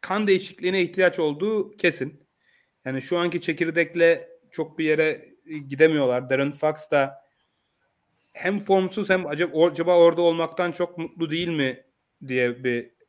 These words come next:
e, endişe de veriyor açıkçası. Ama hani Ben Simmons, Haliburton ve çekirdeği bir tane Richaun Holmes çekirdeğiyle nereye gidersin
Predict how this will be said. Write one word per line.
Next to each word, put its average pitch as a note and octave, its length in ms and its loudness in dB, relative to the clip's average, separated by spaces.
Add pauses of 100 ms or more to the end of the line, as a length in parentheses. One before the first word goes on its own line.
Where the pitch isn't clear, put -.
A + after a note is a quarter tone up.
e, B2 260 -4 (1200)
endişe A#2+ 400 -4
de C3+ 120 0
veriyor A#2+ 260 0
açıkçası. E3 640 -10 (400)
Ama E3 180 -6
hani E3+ 200 -2
Ben D3+ 220 0
Simmons, E3 680 -8 (100)
Haliburton E3 840 -2 (220)
ve D3 180 -4 (100)
çekirdeği C#3 480 0
bir C3 60 -6
tane C3 220 -2
Richaun C#3 300 -4
Holmes C#3+ 260 -4
çekirdeğiyle C#3 680 -2 (480)
nereye D3 320 2
gidersin D3+ 1000 -4